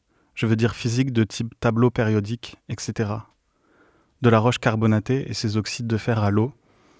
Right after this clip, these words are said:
il n'y a qu'un pas physique. Incarné, lui, par contre, je veux dire celui des pieds qui se meuvent difficilement en désescaladant la pierre humide,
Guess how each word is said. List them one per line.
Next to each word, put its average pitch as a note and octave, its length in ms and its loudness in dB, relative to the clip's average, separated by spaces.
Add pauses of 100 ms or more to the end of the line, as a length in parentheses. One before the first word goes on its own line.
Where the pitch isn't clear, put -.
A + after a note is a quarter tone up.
(240)
il A#2 80 4
n'y A2+ 60 6
a G#2+ 60 4
qu'un A2 180 0
pas B2+ 140 2
physique. - 560 -6 (920)
Incarné, A#2+ 400 4
lui, B2 120 4
par G#2+ 200 0
contre, - 400 -2 (260)
je - 140 -2
veux A2 80 4
dire A#2 160 0
celui A2 260 0
des G#2+ 120 2
pieds B2+ 220 -2
qui - 140 -12
se - 100 -4
meuvent G#2+ 260 2
difficilement A2+ 640 -2 (440)
en G#2+ 140 2
désescaladant A2+ 680 0
la G#2+ 120 2
pierre A2+ 300 -4
humide, A#2 420 0